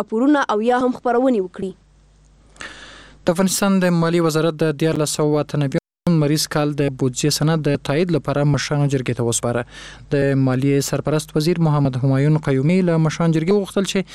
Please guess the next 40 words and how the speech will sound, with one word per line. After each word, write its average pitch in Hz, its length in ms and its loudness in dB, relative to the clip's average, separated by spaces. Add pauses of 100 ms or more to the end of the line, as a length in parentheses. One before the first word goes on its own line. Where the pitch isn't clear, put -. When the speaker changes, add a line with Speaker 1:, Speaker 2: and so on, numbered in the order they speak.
(260)
Speaker 2:
دغه 135 160 -2
سند 160 380 -2
ژر 156 180 0
لاسلیک 202 320 -2
کړي 208 300 2
چې 208 260 0
د 139 220 0
راتلونکي 180 480 0
کال 156 180 0 (400)
پروژو 139 360 2 (120)
ته 131 80 0 (300)
لارې 117 260 0
هوارې 120 300 -2
شي. 120 100 -4 (400)
د 147 120 0
راتلونکي 143 360 0
لمریز 139 300 0
کال 147 200 0
بودجه 160 460 0
درې 160 180 2
سوه 151 220 0
نهه 208 300 4
نوي 147 200 0
میلیارده 135 380 0
افغانۍ 139 320 0
ده 190 80 0
چې 202 100 0 (460)
عادي 147 260 0
بودجه 139 300 2
یې 160 100 -4
دوه 170 160 0
سوه 160 240 -2
پنځه 139 480 2
اویا 208 240 2
او 190 160 -2
پرختیایي 139 400 0 (160)
یو 170 160 0
سلو 170 240 2
څلور 165 240 0
ویشت 131 180 -4